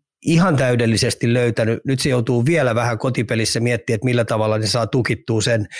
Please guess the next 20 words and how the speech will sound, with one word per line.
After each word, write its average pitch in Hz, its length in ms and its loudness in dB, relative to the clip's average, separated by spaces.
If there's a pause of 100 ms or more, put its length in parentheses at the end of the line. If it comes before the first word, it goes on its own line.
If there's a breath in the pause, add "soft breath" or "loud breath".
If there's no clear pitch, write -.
(280 loud breath)
että, 135 200 -2 (200)
että 123 180 -4
ne 120 80 0
saa 120 200 0
sen 120 200 0
pelillisen 110 580 0
edun, 98 240 -4 (140)
maalipaikkaedun, 107 1000 -2 (580 soft breath)
sit - 200 -4
tämmöisen 120 380 0 (240)
kurialaisuusedun 117 1120 0
vielä 113 260 0
siitä, 120 340 -2
kun 113 140 -2
ne 110 80 0
pelaa 120 320 -2
kuitenkin 117 480 -2
niin 113 240 0
kans 117 340 -2
fyysistä 113 460 0